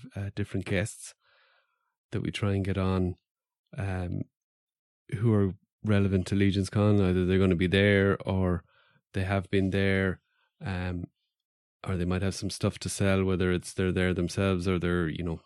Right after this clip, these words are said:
they're gonna be represented by somebody else. But people that are related to Legions Con twenty-three, um,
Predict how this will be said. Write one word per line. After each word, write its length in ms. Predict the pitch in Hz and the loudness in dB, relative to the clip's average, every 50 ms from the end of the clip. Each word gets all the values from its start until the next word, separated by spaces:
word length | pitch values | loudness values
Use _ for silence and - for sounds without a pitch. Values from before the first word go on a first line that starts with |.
| _ _ _ _ - - _ _ _ _ _ _ _ _ _ _ _ _ - | _ _ _ _ -20 -20 _ _ _ _ _ _ _ _ _ _ _ _ -6
they're 120 | 98 92 | -4 -2
gonna 200 | 90 92 90 87 | -2 0 -2 0
be 80 | 85 87 | 0 0
represented 580 | 87 90 87 87 - 85 95 92 87 - 95 | 0 -2 -2 -4 -4 -4 -2 -2 -2 -4 -4
by 120 | 95 95 90 | -6 -6 -4
somebody 380 | - - 92 92 90 92 90 92 | -2 -2 -2 -2 0 0 0 0
else. 220 | 90 92 90 - - - - - - - - - - _ _ _ - | 0 -2 -4 -6 -12 -20 -20 -20 -20 -20 -20 -20 -20 _ _ _ -4
But 240 | 107 101 - - - _ _ _ - - - _ _ _ _ _ _ _ _ _ _ - | -4 -4 -4 -6 -18 _ _ _ -20 -20 -20 _ _ _ _ _ _ _ _ _ _ -4
people 320 | - 101 92 - 92 92 | -2 -2 -2 -2 -4 -4
that 160 | 85 90 87 90 | -4 -2 -2 -2
are 220 | 90 90 85 - - _ _ - - _ _ _ _ - | -2 -2 -2 -4 -8 _ _ -20 -20 _ _ _ _ -2
related 460 | 98 98 95 95 90 85 - - - | 0 0 2 0 0 -2 -4 -8 -6
to 80 | - 95 | -4 -2
Legions 340 | 95 92 90 85 92 92 - | 0 0 0 -2 -4 -6 -6
Con 200 | - 98 90 85 | -4 -2 -2 -2
twenty-three, 760 | - - 92 87 - 87 - - - 107 110 113 113 110 - _ _ _ _ _ _ _ _ _ _ _ _ _ _ | -2 -4 -6 -6 -6 -8 -8 -4 -2 0 2 2 0 -2 -4 _ _ _ _ _ _ _ _ _ _ _ _ _ _
um, 360 | - 92 90 90 87 87 95 | -6 -6 -4 -4 -6 -6 -8